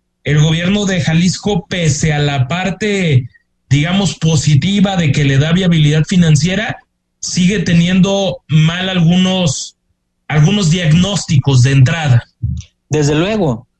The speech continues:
Speaker 2: hay ciertos diagnósticos que no son consistentes. Por ejemplo, lo de las pensiones, por decirlo de alguna manera, de verdad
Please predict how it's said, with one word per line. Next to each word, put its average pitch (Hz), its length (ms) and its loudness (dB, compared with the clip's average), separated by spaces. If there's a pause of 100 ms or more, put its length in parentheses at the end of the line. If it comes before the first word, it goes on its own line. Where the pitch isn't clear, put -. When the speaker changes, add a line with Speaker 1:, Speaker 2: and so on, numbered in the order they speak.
(120)
Speaker 2:
hay 160 100 -2
ciertos 196 320 -4
diagnósticos 160 600 -2
que 147 100 -4
no 135 140 0
son 165 200 -2
consistentes. 147 720 -2
Por 139 140 -4
ejemplo, 180 360 -2
lo 123 180 0
de 127 60 0
las 127 140 -2
pensiones, 165 500 -2
por 120 200 -4
decirlo 143 260 -2
de 185 60 -2
alguna 190 200 0
manera, 170 360 -2 (520)
de 139 80 0
verdad 143 460 -2